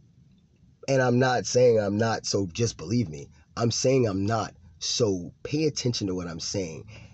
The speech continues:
and prove me wrong. Figure out a way to explain to me how emotionally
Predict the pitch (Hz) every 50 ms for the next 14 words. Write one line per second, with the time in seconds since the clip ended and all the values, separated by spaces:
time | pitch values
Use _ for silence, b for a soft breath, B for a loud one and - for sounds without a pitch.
0 | B B - 104 104 98 92 85 - - - - - - - - - - - 175
1 | 180 156 120 104 98 85 78 76 90 104 104 85 - - - - - - - -
2 | - - - - _ - - - - - - - - - - - - - - -
3 | - 220 196 185 220 208 170 139 120 120 113 113 107 95 98 110 104 87 80 -
4 | - - 98 87 - - - - 110 117 127 135 127 - - 117 104 95 90 69
5 | - - b b b b b - - 110 104 98 92 - - - - - - 95
6 | 90 87 90 98 104 120 147 - - - 147 135 127 117 107 104 107 -